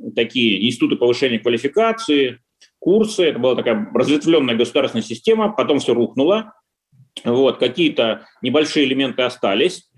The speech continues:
но они такие, скорее, э, я бы сказал, такие фасадные, да, то есть, э, говорить о том, что у нас есть, э, работающая система повышения квалификации в масштабах страны, увы,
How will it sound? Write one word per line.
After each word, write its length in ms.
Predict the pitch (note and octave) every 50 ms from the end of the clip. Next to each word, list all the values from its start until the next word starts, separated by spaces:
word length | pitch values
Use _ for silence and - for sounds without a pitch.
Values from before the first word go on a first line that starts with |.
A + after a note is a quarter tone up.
| _ _ _ _ -
но 120 | - C#3+ D3+
они 140 | D3+ C#3+
такие, 340 | C3 - A#2 A#2 C3 A#2+ F#2+
скорее, 640 | - - - A#2+ A#2+ B2+ A#2 G#2+ G2 F2+ E2+ F2+ - _ _ _ _ _ _ _ -
э, 200 | - G2 G2 G2 F#2+
я 80 | G2
бы 80 | G2+ G#2+
сказал, 240 | G#2 - A2+ G2+ -
такие 360 | G#2 F2 F#2 E2+ - - - _ _
фасадные, 760 | - - B2+ B2 - - C#3 A2+ F#2+ F2 F2+ E2 D2 - - _ _ -
да, 260 | F#2+ G2 A#2 C3+ D3
то 180 | D3 - A2+
есть, 300 | G#2 F#2+ - - - -
э, 220 | A2 G#2 G2+ G2+ F#2+
говорить 280 | F#2+ A2+ C3 C#3 C#3
о 60 | C#3 B2+
том, 160 | - C#3+ C3
что 180 | - - B2+
у 40 | A#2
нас 340 | A#2+ B2+ B2 A#2+ - - -
есть, 440 | A2+ A#2+ A#2+ A#2 A#2 - - - -
э, 340 | A2 G#2 G2+ G2+ G2 G2 G2
работающая 520 | A#2 C3 D3 D3+ - A#2 A2 G#2 - G#2+
система 400 | - - A#2+ - - C3+ A2+ G#2
повышения 480 | - A#2+ A#2 B2 A#2+ - C3+ A#2 A2+ G#2+
квалификации 640 | - A#2 A#2 A#2 - - - G#3 A3+ A3+ - D#3
в 40 | C3
масштабах 360 | C3 B2 - D3+ C3+ C3+ -
страны, 340 | - - C3+ C#3 D#3 G3+ F#3
увы, 500 | D3+ A#2+ A#2 B2+ E3 F3+ F3+ F3 F3